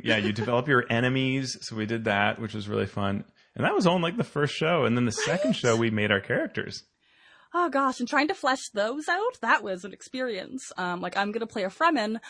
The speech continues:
Speaker 2: um, <laughs> exclusively because I wanted a sandworm, and I had to really consider, like, we're not on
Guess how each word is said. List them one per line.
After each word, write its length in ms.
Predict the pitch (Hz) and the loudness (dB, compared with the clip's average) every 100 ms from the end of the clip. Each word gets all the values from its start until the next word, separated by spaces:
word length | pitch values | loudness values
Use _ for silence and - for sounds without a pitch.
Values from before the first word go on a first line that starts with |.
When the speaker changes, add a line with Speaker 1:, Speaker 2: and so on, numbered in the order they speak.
| - - | -18 0
Speaker 2:
um, 180 | 214 220 - | 0 0 -4
<laughs> 40 | |
exclusively 1300 | 269 - - - 277 285 330 349 - 370 359 - 403 466 480 _ - - - - | -10 -8 -14 -10 -8 -2 -2 -2 -4 -4 -6 -6 -4 -4 -6 _ -20 -18 -18 -10
because 360 | 294 - 269 247 | -10 0 0 2
I 80 | 233 | 2
wanted 480 | 226 226 214 214 - | 2 2 2 0 -2
a 60 | 214 - | -6 -2
sandworm, 600 | 190 208 254 285 311 320 - | -2 -2 0 0 0 -2 -4
and 460 | 208 202 196 190 185 | -2 0 0 -2 -2
I 60 | 269 | 0
had 140 | 339 | 2
to 60 | 339 | 2
really 160 | 311 | 0
consider, 320 | 302 269 262 214 | 0 0 0 -2
like, 180 | 214 277 | -2 -2
we're 60 | |
not 300 | 277 285 311 - | 0 2 0 0
on 380 | 220 214 202 | 2 2 -2